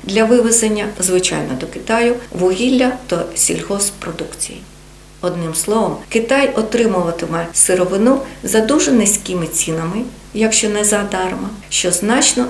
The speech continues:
зміцнюватиме його економічні позиції. Проте таке приниження Росії — це тривожні сигнали і для України, адже Китай отримує мотивацію продовжувати агонію Росії,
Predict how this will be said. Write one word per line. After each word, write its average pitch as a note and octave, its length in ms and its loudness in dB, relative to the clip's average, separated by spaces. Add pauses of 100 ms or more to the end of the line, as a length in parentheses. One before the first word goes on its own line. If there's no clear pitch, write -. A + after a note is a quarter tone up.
зміцнюватиме F#3 960 -4 (200)
його F#3+ 380 2
економічні E3+ 800 -4 (140)
позиції. - 580 -8 (340)
Проте F#3 400 0 (220)
таке A#3+ 240 2
приниження A3+ 760 4
Росії — B3 480 2 (100)
це - 140 2
тривожні A3 600 2
сигнали F#3+ 600 0
і F3+ 80 -4
для D#3+ 200 -2
України, D#3+ 520 -2 (180)
адже F3 260 -4
Китай E3+ 460 -4 (280)
отримує G3 560 2
мотивацію F3+ 680 0
продовжувати A#3 800 2
агонію D#3+ 560 0
Росії, E3+ 460 -2